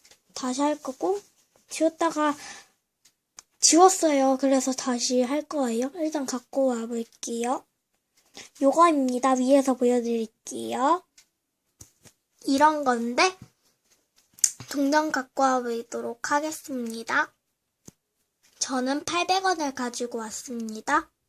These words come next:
여덟 번을 뽑기 위해서. 일단 동전 트위크 알려드릴게요. 동전 트위크는 여기입니다. 보이시나요? 여기. 요거는 레버입니다.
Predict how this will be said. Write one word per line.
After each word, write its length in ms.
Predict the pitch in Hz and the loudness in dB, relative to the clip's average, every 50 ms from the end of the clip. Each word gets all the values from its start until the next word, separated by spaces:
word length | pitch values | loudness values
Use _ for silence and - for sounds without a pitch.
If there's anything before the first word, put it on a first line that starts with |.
| _ _ _ _ _ _ _ _ _ _ _ _ _ 392 320 | _ _ _ _ _ _ _ _ _ _ _ _ _ -14 -12
여덟 400 | 254 247 262 269 269 269 269 262 | -10 -6 -4 -4 -4 -4 -4 -6
번을 520 | - 262 262 247 247 247 240 240 240 233 - | -8 -8 -6 -6 -6 -6 -6 -8 -8 -8 -4
뽑기 520 | - 311 311 _ - - 285 262 247 240 | -4 -4 -4 _ -6 -4 -4 -2 -4 -4
위해서. 420 | 233 226 220 220 220 - 233 262 - _ - - | -6 -6 -8 -10 -10 -12 -14 -14 -16 _ -20 -20
일단 260 | - 311 - 302 269 233 | -14 -8 -6 -6 -4 -4
동전 340 | 254 254 254 262 285 285 | -4 -4 -2 -2 -2 -2
트위크 280 | 285 320 330 320 - 285 | -2 -4 -4 -2 -2 -2
알려드릴게요. 960 | 247 240 240 247 240 240 226 233 233 - _ - - 233 233 233 247 277 320 _ _ _ - - - _ _ _ _ _ _ _ - | -2 -2 -2 -2 -2 -4 -4 -6 -8 -8 _ -10 -8 -8 -6 -6 -6 -6 -8 _ _ _ -20 -20 -20 _ _ _ _ _ _ _ -4
동전 440 | - 262 262 247 285 320 349 359 349 | -2 -2 0 2 2 0 0 0 0
트위크는 800 | - 381 370 381 _ - - 302 285 262 240 247 277 349 370 - - _ _ - | 0 -2 -2 -2 _ -8 -4 -4 -4 -2 -2 -4 -4 -4 -6 -8 -14 _ _ -8
여기입니다. 840 | 262 247 247 247 - 277 262 254 254 247 247 247 247 - 240 254 262 262 | -6 -6 -6 -8 -8 -8 -8 -6 -6 -6 -8 -8 -8 -6 -6 -8 -8 -8
보이시나요? 800 | - - 254 262 262 262 262 - - 247 240 247 247 247 247 247 | -6 -6 -4 -4 -4 -4 -4 -6 -6 -8 -10 -12 -12 -10 -10 -10
여기. 560 | 240 240 233 - 240 254 254 269 302 349 359 - _ _ _ _ _ _ _ _ _ _ _ _ _ _ _ _ _ _ _ _ _ _ _ _ _ _ _ _ _ _ _ _ _ _ _ _ _ _ _ _ - - - - - _ - | -10 -12 -12 -14 -14 -12 -10 -10 -10 -10 -12 -14 _ _ _ _ _ _ _ _ _ _ _ _ _ _ _ _ _ _ _ _ _ _ _ _ _ _ _ _ _ _ _ _ _ _ _ _ _ _ _ _ -20 -18 -18 -18 -18 _ -8
요거는 680 | 269 254 254 254 302 339 359 349 311 302 294 294 285 277 | -6 -4 -2 0 0 0 0 0 -2 -2 -2 -2 -2 -2
레버입니다. 1000 | 254 247 247 254 254 247 247 247 247 247 240 240 247 240 233 240 254 294 330 - | -2 -2 -4 -4 -4 -4 -4 -6 -6 -8 -8 -10 -10 -8 -4 0 0 0 0 -2